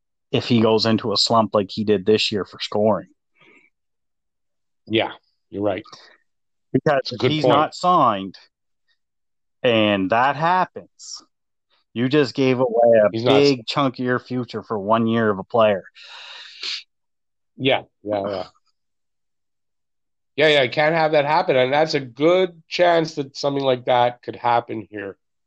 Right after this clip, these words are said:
Speaker 1: But I
Speaker 2: And,
Speaker 1: think, like,
Speaker 2: and
Speaker 1: we
Speaker 2: listen,
Speaker 1: all
Speaker 2: I
Speaker 1: have
Speaker 2: have
Speaker 1: Go ahead.
Speaker 2: Go ahead.
Speaker 1: I was just
Speaker 2: No, you
Speaker 1: oh.
Speaker 2: go ahead.
Speaker 1: <laughs> Go ahead.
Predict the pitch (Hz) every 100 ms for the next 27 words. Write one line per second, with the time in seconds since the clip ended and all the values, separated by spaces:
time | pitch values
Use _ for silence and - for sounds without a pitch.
0 | _ _ _ _ _ _ _ _ _ _
1 | _ - 190 160 _ 165 180 196 190 123
2 | 139 143 139 143 220 196 151 208 214 190
3 | 180 - _ _ _ _ _ _ _ _
4 | _ _ _ _ _ _ _ 147 127 143
5 | 131 117 - _ _ _ _ _ _ -
6 | 151 151 - 175 - _ _ - 156 165
7 | 170 123 107 175 202 - - - _ _
8 | 165 208 - _ _ _ - 185 165 151